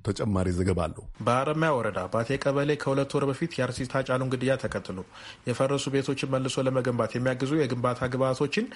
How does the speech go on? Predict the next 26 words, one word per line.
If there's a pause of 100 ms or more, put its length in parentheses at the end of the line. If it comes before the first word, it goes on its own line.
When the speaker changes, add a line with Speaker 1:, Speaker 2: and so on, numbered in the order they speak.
(240)
Speaker 2:
ለቀበሌው
አስተዳደርና
ለተጎጂዎች
ማድረሱን
የአረማያ
ዩኒቨርሲቲ
አስታወቀ። (560)
ዶክተር
አድማሱ
ቦጋለ (100)
የዩኒቨርሲቲው
የማህበረሰብ
አገልግሎትና
ኢንተርፕራይዝ
ልማት
ምክትል
ፕሬዚዳንት
ተወካይ (400)
ለቪኦኤ
እንደገለጹት
ዩኒቨርሲቲው
ነዋሪዎቹ
ጉዳት
ከደረሰባቸው
ጊዜ
ጀምሮ